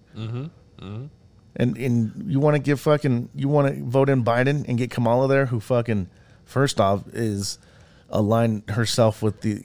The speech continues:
Speaker 2: what are those Fantastic Four girls, whatever they call them, the squad?
Speaker 1: Oh, yeah, the squad. It was, uh, yeah, I,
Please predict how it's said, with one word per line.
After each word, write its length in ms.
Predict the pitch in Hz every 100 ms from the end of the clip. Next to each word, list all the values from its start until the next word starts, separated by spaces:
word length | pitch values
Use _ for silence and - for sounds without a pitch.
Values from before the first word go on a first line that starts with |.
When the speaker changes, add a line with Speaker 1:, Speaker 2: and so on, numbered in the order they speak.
| -
Speaker 2:
what 160 | 120 127
are 80 | 123
those 260 | 120 113
Fantastic 540 | - 117 110 127 113 101
Four 260 | 117 120
girls, 280 | 117 123 123
whatever 260 | 120 117 117
they 120 | 120
call 280 | - 127 127
them, 220 | 127 127
the 120 | 98
squad? 480 | - - 120 127 139
Speaker 1:
Oh, 180 | 117 113
yeah, 220 | 110 113
the 120 | 104
squad. 540 | 104 - 110 113 120 113 - - -
It 140 | - 104
was, 420 | 104 104 98 95
uh, 880 | 95 92 98 101 101 98 98 98 104 - _ - _ _ - _ -
yeah, 220 | 131
I, 100 | 113